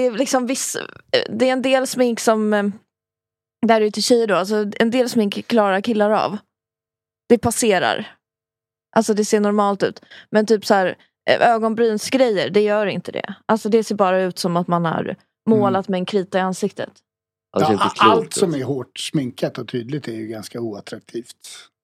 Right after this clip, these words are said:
Speaker 1: Ja, precis.
Speaker 2: Ja.
Speaker 1: Ja. Exakt, det är därför
Speaker 2: Ja.
Speaker 1: man inte ska röra dem.
Speaker 2: Ja, just det.
Speaker 1: Läppstift kan också vara lite svårt.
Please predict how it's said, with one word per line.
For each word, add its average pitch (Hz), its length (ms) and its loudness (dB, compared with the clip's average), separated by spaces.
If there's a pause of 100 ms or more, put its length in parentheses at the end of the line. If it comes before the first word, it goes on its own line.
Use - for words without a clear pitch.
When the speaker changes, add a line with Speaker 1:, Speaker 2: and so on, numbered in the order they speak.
(200)
Speaker 1:
Ja, 294 180 2
precis. 233 560 -4
Speaker 2:
Ja. 196 200 -16
Speaker 1:
Ja. 226 200 4 (1500)
Exakt, - 300 0
det 233 120 2
är 262 40 4
därför 254 180 0
Speaker 2:
Ja. 233 40 -4
Speaker 1:
man 254 80 2
inte 240 120 -4
ska - 140 -2
röra 175 240 0
dem. 73 120 -6 (140)
Speaker 2:
Ja, 131 120 -6
just 131 120 0
det. 254 60 6
Speaker 1:
Läppstift 240 380 0
kan 208 140 2
också 190 220 -2
vara 135 80 4
lite 127 300 -4
svårt. - 340 -6